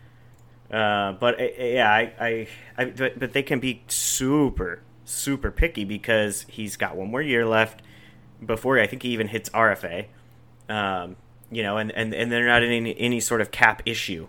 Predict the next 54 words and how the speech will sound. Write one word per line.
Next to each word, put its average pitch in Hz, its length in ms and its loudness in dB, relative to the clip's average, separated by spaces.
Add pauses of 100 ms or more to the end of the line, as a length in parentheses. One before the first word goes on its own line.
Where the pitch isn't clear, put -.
over 95 200 -2
there 92 120 -2
in 90 60 -6
Chicago, 104 440 -2
so - 160 -6
they - 180 -6
can 147 180 -4
hold 104 200 -6
on 104 160 -4
to 101 120 -6
him 85 120 -14
for 90 360 -10 (680)
two 151 180 4
more 113 180 2
years. 135 360 0
Like, 98 160 -2
they 113 140 2
don't 123 180 2
need 117 200 -2
to 123 80 -6
get 104 140 -2
rid 117 140 2
of 107 80 -2
him. 101 140 -2
It's - 220 -8
just - 380 -8
that's 101 240 0
what 107 120 -8
they'd 98 200 -4
like 98 220 -4
to 95 60 -14
do 107 260 -6
to 98 80 -4
kinda 95 380 -6
accelerate, 101 680 -2 (380)
uh, 87 300 -6 (320)
<laughs> 113 80 -4 (440)
retooling. 113 640 0
I 90 80 -2
think 101 160 -4
it's, 98 120 -6
I 98 120 2
don't 120 160 4
even 104 100 -6
think 104 180 -8
they've, 101 420 -4
they've 101 180 -4
officially 95 520 -6
said 92 280 -4
rebuild 92 420 -8
in 90 140 -10
that, 82 200 -12 (100)
in 92 120 -12
that 90 200 -14